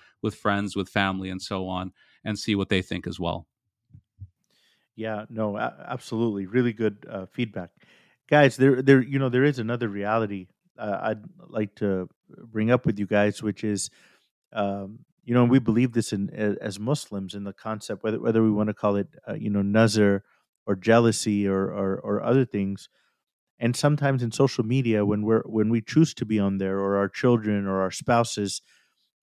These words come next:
Speaker 2: uh, y-, you know, we had hundreds and hundreds or thousands of, uh, quote unquote friends or contacts. It also, uh, you know, brings a lot of attention.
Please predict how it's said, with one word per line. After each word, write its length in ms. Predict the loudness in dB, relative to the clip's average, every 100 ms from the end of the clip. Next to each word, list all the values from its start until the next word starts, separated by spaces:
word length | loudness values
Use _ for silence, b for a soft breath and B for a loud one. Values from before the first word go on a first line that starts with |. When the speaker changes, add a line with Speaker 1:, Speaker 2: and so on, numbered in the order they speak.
| -6
Speaker 2:
uh, 340 | -2 0 -2 -4 -12 _ _ _ -14
y-, 120 | -10 -4
you 140 | -2
know, 120 | 0
we 160 | 0 2
had 120 | 2
hundreds 380 | 2 2 2 0
and 120 | -2
hundreds 360 | 0 -2 -4 -6
or 80 |
thousands 480 | -2 0 0 -2 -6
of, 160 | -6 -8 _ -20
uh, 160 | -18
quote 240 | 2 4 4
unquote 380 | 4 0 0 0
friends 380 | 2 2 0
or 100 | -6
contacts. 760 | -6 -6 -4 0 -2 -2 -16 -18 _ _ _ _ _ _ -4
It 140 | 0
also, 460 | 0 0 -2 -2 -4
uh, 300 | -4 -4 -6 -6
you 80 | -2
know, 80 | 4
brings 240 | 6 6
a 80 | 6
lot 160 | 6
of 80 | 6
attention. 640 | 2 4 4 4 0 -4